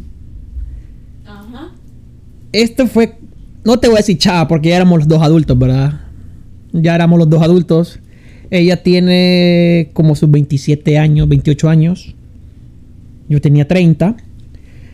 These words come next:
Speaker 2: Pero ahí viene la cosa. Ella es bien chiquita. Ella mide menos de uno cincuenta. Sí,
Speaker 1: Ajá.
Speaker 2: ella es chiquita, bien chiquita. Menos, menos de uno cincuenta, como uno cuarenta y cinco mide.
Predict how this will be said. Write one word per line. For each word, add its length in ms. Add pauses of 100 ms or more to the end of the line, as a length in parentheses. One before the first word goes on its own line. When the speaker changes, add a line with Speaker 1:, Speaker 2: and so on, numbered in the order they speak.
(380)
Speaker 2:
Pero 400
ahí 100
viene 180
la 120
cosa. 320 (1040)
Ella 240
es 80
bien 180
chiquita. 500 (460)
Ella 220
mide 320
menos 260
de 60
uno 100
cincuenta. 560 (1200)
Sí, 200
Speaker 1:
Ajá. 340
Speaker 2:
ella 180
es 80
chiquita, 400
bien 160
chiquita. 320
Menos, 340
menos 1300
de 260
uno 560
cincuenta, 580
como 180
uno 140
cuarenta 300
y 40
cinco 300
mide. 360